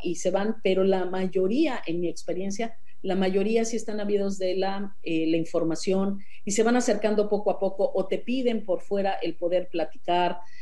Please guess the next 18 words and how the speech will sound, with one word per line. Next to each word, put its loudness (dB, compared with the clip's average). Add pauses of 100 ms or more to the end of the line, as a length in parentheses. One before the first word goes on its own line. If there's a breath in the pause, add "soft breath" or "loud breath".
(220 loud breath)
este, 2
y -2
pedir 4
ayuda 4
muchas -2
veces. 0 (320 soft breath)
Y 2
bueno, 2
pues 2
si 0
puedes 2
ir 2
rescatando 2
poco 2
a 0
poco 0
esta -4
parte, -2